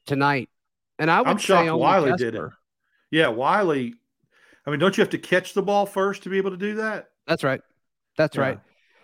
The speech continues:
Speaker 1: Um, and look, I like Austin Wiley, but, like, I don't think he could have done what Johni did
Speaker 2: Well, I
Speaker 1: tonight.
Speaker 2: do too.
Speaker 1: If
Speaker 2: I just felt
Speaker 1: Kessler,
Speaker 2: bad. He,
Speaker 1: Kessler
Speaker 2: he
Speaker 1: would have
Speaker 2: could have
Speaker 1: done
Speaker 2: been
Speaker 1: it in a different way.
Speaker 2: Yeah.
Speaker 1: I, I think.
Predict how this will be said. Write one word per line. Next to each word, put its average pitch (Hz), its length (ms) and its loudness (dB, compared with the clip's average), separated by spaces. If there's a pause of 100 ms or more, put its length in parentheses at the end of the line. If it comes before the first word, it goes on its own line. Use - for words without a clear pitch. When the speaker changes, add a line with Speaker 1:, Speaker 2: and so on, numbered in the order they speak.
(240)
Speaker 1:
Um, 151 520 0 (320)
and 156 140 2
look, 165 100 4
I 160 100 2
like 165 220 2
Austin 135 300 -2
Wiley, 113 380 -6
but, 135 120 -2
like, 135 180 -2
I 160 80 4
don't 160 140 0
think 156 140 -4
he 143 80 -12
could 151 100 -2
have 127 80 -6
done 139 140 -4
what 127 120 -4
Johni 123 280 0
did 95 180 -6 (180)
Speaker 2:
Well, 339 160 6
I 214 160 8
Speaker 1:
tonight. - 20 2
Speaker 2:
do 220 120 6
too. 285 280 2
Speaker 1:
If 196 40 8
Speaker 2:
I 180 60 4
just 220 260 2
felt 208 180 4
Speaker 1:
Kessler, 185 40 0
Speaker 2:
bad. 175 240 4
He, 202 80 -4
Speaker 1:
Kessler 247 260 0
Speaker 2:
he 190 60 4
Speaker 1:
would 185 100 4
have 240 80 4
Speaker 2:
could - 40 2
have 175 80 0
Speaker 1:
done 170 80 -2
Speaker 2:
been 156 80 -6
Speaker 1:
it 143 40 -6
in 131 60 -10
a - 80 -20
different 143 300 -8
way. 143 420 -2 (200)
Speaker 2:
Yeah. 143 260 -2
Speaker 1:
I, 131 200 0
I 127 40 0
think. - 380 -8